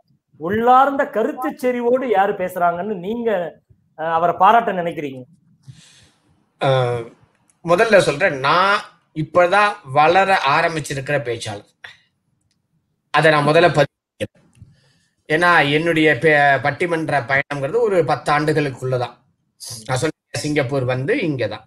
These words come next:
Speaker 2: ஆனால் எனக்கு பிடித்த பேச்சாளர்கள் இன்னைக்கு இளையவர்கள்னா நிறைய பேர் இருக்காங்க. இன்னைக்கு நான் தொலைக்காட்சியில எல்லாம் பார்த்துட்டு இருக்கும்போது, ஆ,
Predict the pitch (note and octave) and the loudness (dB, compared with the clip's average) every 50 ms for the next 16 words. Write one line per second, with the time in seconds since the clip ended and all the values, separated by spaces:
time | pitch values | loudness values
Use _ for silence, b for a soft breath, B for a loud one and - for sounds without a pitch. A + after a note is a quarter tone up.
0 | _ _ - - D3 C#3 B2+ C#3+ F#3+ - - b b b b b b b - C3 | _ _ -8 -6 -4 -2 0 0 -2 -2 -6 b b b b b b b -4 0
1 | E3+ F#3+ A3 A#3+ A#3+ - _ - - F3+ D3+ - - G#3 D#4 D#4+ D#4+ - - F#4+ | 0 2 2 0 -2 -4 _ -8 -8 -8 -8 -6 -4 0 0 0 0 0 -6 -8
2 | F#4+ - - E3+ E3+ E3 E3 E3+ D#3+ D3+ C#3 C3+ B2+ C#3 C#3 C3+ C3+ B2+ A#2 A2 | -6 0 2 2 2 2 2 2 2 2 0 -2 -4 -2 -4 -4 -4 -6 -6 -4
3 | A#2+ A#2+ C3+ D#3+ F3+ F3 E3 D3 B2+ B2 A2+ A2+ C3 C3+ B2 A2 G#2+ A2 C3+ D#3+ | -4 -2 0 4 4 4 4 2 0 -4 -4 -4 -4 -4 -4 -4 -4 -2 0 0
4 | F3 D#3+ C#3+ B2+ G#2+ G2 F#2+ - F2+ _ _ _ _ _ _ _ _ _ _ _ | 0 0 -2 -4 -6 -6 -14 -20 -20 _ _ _ _ _ _ _ _ _ _ _
5 | _ _ _ _ - A2+ A2+ A2 G#2 A#2 A2+ A2+ A2 B2+ C3 C#3+ D#3 C#3+ D#3+ D3+ | _ _ _ _ -10 -8 -8 -6 -6 -6 -6 -4 -2 0 0 2 2 2 0 0
6 | C#3 - D3 C3 B2+ C3 C#3+ C#3+ B2+ C3 B2+ A#2+ - B2+ A#2+ A2+ B2 - - A#2+ | 0 -2 -2 -2 0 0 0 -2 -2 -2 -4 -4 -4 -6 -8 -8 -14 -14 -12 -8
7 | A#2 A#2 A#2+ A#2+ B2+ B2 G2+ G#2+ - _ B B B B B B B _ - A#2+ | -6 -4 -4 -2 0 0 -2 -2 -6 _ B B B B B B B _ -10 -6
8 | A2 G#2+ G#2 G2+ G2+ G2 | -4 -4 -4 -4 -4 -6